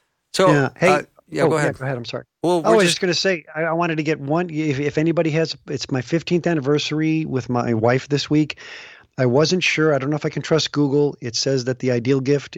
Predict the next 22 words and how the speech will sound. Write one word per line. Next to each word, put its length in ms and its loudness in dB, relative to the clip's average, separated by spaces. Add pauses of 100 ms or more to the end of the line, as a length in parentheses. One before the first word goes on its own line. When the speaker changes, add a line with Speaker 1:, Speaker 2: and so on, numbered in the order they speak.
Speaker 2:
is 240 -4
a 180 -2
Nicolas 540 0
Cage 520 0
sequin 460 0
throw 260 2
pillow, 600 -4
and 120 -8
I 100 -2
just 200 -2
wanna 220 0
bounce 260 0
it 80 -6
off 260 -2 (400)
Speaker 1:
<laughs> 400 -10
Speaker 2:
the 80 -8
listeners 540 2
to 140 -8
see 180 -4
if 200 -6
that 220 2
is, 400 -2